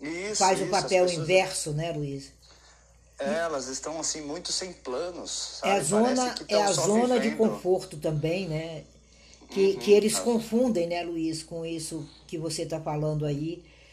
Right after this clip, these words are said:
Speaker 2: porque é, não é zona de conforto, é muito pior, é muito, é um degrau mais abaixo, é a zona do medo, né?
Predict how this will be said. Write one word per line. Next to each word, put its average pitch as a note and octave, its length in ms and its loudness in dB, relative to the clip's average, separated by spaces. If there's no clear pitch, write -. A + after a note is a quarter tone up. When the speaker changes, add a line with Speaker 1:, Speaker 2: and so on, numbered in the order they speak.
Speaker 2:
porque E3+ 340 -2
é, F#3 400 2
não F#3 220 2
é G3 140 4
zona E3+ 280 0
de D#3 100 -4
conforto, D3 760 -6
é E3 120 0
muito G3+ 440 2
pior, D3 500 -2
é D#3 100 -6
muito, G3 480 -2
é F#3 140 4
um F#3 100 0
degrau F#3 500 6
mais F#3 260 0
abaixo, C#3+ 580 -2
é E3+ 120 2
a F3 80 2
zona G3 360 4
do A3 140 4
medo, F#3+ 460 8
né? C#3+ 200 -6